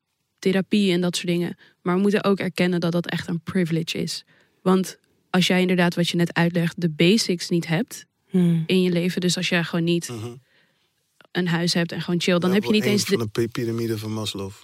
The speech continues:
Speaker 1: Ja,
Speaker 3: Ja.
Speaker 2: Mhm.
Speaker 1: dan heb je ook gewoon niet de mentale ruimte om daar überhaupt mee bezig te zijn.
Speaker 2: Mhm.
Speaker 1: Of zo.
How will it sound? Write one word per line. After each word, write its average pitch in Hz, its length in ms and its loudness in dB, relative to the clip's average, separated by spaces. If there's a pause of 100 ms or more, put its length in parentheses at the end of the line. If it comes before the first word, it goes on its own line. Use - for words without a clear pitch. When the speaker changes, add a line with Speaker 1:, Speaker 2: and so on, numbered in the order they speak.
(220)
Speaker 1:
Ja, 208 440 6
Speaker 3:
Ja. 110 300 -2
Speaker 2:
Mhm. 185 220 2
Speaker 1:
dan 214 140 6
heb 226 140 4
je 233 140 4
ook 220 120 4
gewoon 208 200 2
niet 196 320 0
de 190 320 4 (380)
mentale 196 520 2
ruimte 180 400 2
om 180 260 2
daar 180 240 4
überhaupt 170 680 -2 (760)
mee 180 240 2
bezig 170 500 2
te - 140 -8
zijn. 151 400 -4
Speaker 2:
Mhm. 170 360 0 (120)
Speaker 1:
Of 175 120 -2
zo. 175 300 -2